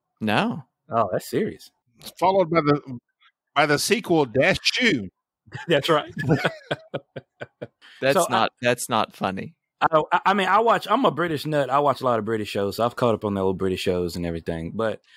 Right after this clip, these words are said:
Speaker 2: like, I mean, I, I'm a Law and Order guy, too. I like the law.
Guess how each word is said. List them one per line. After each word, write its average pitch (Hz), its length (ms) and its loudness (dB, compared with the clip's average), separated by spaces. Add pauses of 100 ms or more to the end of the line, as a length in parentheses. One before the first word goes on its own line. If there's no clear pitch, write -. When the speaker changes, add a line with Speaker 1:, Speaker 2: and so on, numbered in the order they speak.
(200)
Speaker 2:
like, 123 260 0 (280)
I 131 80 2
mean, 123 380 -2 (840)
I, 135 140 0
I'm 175 140 4
a 160 60 6
Law 151 160 4
and 147 80 2
Order 139 160 2
guy, 139 160 2
too. 143 280 0 (160)
I 117 120 -2
like 113 180 0
the 117 80 -4
law. 117 260 4